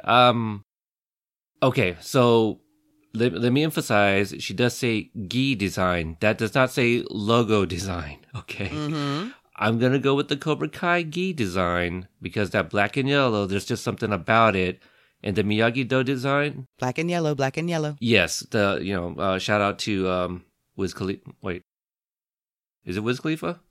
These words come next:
Speaker 2: I have no
Speaker 1: <laughs>
Speaker 2: idea.
Speaker 1: I think it's Wiz Khalifa. Um, I almost wrote a song to that instrumental at one point.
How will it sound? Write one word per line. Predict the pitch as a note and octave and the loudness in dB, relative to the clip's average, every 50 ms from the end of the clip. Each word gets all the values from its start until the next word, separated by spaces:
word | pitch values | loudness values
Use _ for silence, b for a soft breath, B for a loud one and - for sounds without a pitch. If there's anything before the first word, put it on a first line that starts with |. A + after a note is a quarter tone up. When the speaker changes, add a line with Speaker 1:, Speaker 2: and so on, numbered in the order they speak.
| _ _ B B B B B B B | _ _ B B B B B B B
Speaker 2:
I | F3+ | 0
have | E3+ C#3+ D#3 | 0 2 0
no | D3 | 0
Speaker 1:
<laughs> | C3+ C3+ | 0 2
Speaker 2:
idea. | B2+ C#3 C#3+ A#2+ | 2 2 2 2
Speaker 1:
I | C#3+ | 2
think | - C#3+ B2+ | 2 2 2
it's | C3 - A#2 | 2 2 2
Wiz | G#2+ G#2 G#2 | 0 0 0
Khalifa. | - A#2 G#2 G2+ - - G#2 G#2 F#2+ B B B B B B B B B B | 0 -2 -2 -2 -2 -2 -2 -2 -2 B B B B B B B B B B
Um, | - G#2 G#2 G#2 G2+ G2 G2+ F#2+ F2+ F#2 F#2+ - _ _ _ _ _ _ _ _ _ _ _ _ _ _ _ - | 4 6 6 6 4 2 0 -4 -6 -6 -10 -16 _ _ _ _ _ _ _ _ _ _ _ _ _ _ _ 4
I | B2 C#3+ C#3+ C#3+ | 6 8 8 8
almost | B2 C#3+ C#3 C3+ C3 B2+ A#2+ - | 6 6 6 6 6 4 2 2
wrote | G#2+ G2 A2+ A2+ A#2 A2+ - | 0 2 2 2 2 2 0
a | G#2 | -4
song | G2 - A2 G2 F#2 F2+ F2 - | -4 -2 0 0 0 0 -2 -4
to | - F#2 | -6 -4
that | E2+ F#2+ F2+ F2+ F2 - - _ _ _ _ _ _ - | -2 -2 -2 -2 -4 -6 -12 _ _ _ _ _ _ -10
instrumental | G2 F#2+ - - E2+ E2+ E2 - E2+ D#2+ E2 E2 - | -10 -8 -8 -6 -6 -8 -8 -8 -10 -10 -10 -10 -6
at | - F#2 F2 | -6 -6 -6
one | F#2 F2+ E2+ D#2+ | -6 -8 -10 -10
point. | - E2 D#2 - | -10 -10 -10 -10